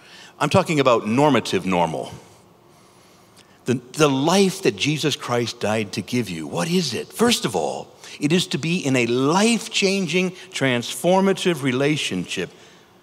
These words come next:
with Jesus Christ. It's to be in living, conscious contact with the Lord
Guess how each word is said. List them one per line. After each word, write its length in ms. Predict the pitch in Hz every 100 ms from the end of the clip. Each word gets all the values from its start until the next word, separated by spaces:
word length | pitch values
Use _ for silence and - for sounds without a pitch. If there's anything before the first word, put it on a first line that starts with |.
| -
with 160 | 117
Jesus 340 | 113 107 95 98
Christ. 720 | - 76 73 - - - - - - - - -
It's 120 | 151
to 120 | -
be 160 | 156 165
in 300 | 143 147 165
living, 560 | 214 254 247 247 262 226 - - -
conscious 720 | - 190 196 196 - 196 -
contact 800 | - - 165 160 127 85 69 - - -
with 140 | 147
the 80 | 147
Lord 460 | 147 185 147 101